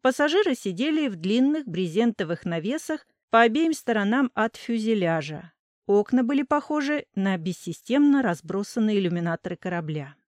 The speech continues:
Из-за бюрократической путаницы наших имён не было в списке,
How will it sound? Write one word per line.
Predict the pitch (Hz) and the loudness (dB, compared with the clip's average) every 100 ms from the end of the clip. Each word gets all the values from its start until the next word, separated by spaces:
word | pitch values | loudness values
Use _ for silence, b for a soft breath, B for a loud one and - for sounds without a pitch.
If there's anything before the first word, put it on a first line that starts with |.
| _ _ _ _ _ _ | _ _ _ _ _ _
Из-за | 262 277 240 247 285 | 0 0 0 2 2
бюрократической | 226 269 277 269 269 - 277 269 - 262 | 2 0 -2 -2 -4 -4 -6 -6 -4 -6
путаницы | - 330 - 220 208 - 226 | -4 -4 0 2 0 0 0
наших | 226 262 - 254 262 | 2 0 -2 -2 2
имён | 254 311 285 | 4 4 6
не | 226 240 | 6 4
было | 262 254 | 2 0
в | - | -4
списке, | - 233 170 - - - | -8 -6 -6 -10 -14 -14